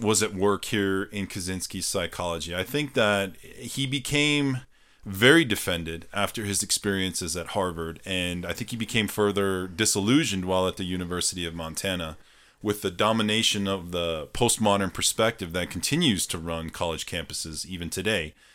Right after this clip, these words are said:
Uh, he went out into the woods to escape what he saw as the darkness of where we were headed as a society.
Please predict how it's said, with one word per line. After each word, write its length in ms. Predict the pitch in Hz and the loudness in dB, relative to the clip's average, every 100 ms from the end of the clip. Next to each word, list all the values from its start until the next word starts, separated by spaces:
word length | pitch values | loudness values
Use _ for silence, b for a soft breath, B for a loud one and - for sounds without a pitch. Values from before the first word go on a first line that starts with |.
| b b b b b 101 | b b b b b 0
Uh, 160 | 95 | 0
he 140 | 87 113 | 2 2
went 180 | 113 | 6
out 140 | 117 147 | 6 6
into 160 | 135 | 4
the 80 | 151 | 2
woods 360 | 113 104 113 - | 4 6 4 2
to 140 | - | 0
escape 460 | 98 - 101 110 - | 2 2 2 0 -2
what 160 | 92 | -6
he 100 | 92 | -2
saw 300 | 107 - 101 | 0 4 4
as 80 | 95 | 2
the 100 | 92 | -2
darkness 720 | 80 95 123 - 80 - - - | 2 2 2 0 -6 -2 -2 -4
of 140 | 95 87 | -6 0
where 180 | 98 | 0
we 100 | 95 | 2
were 140 | 95 87 | 0 0
headed 320 | 101 117 95 | 4 4 4
as 220 | 87 87 | 2 2
a 60 | 85 | 0
society. 800 | - - 117 127 92 73 69 | 0 0 2 2 2 -4 -12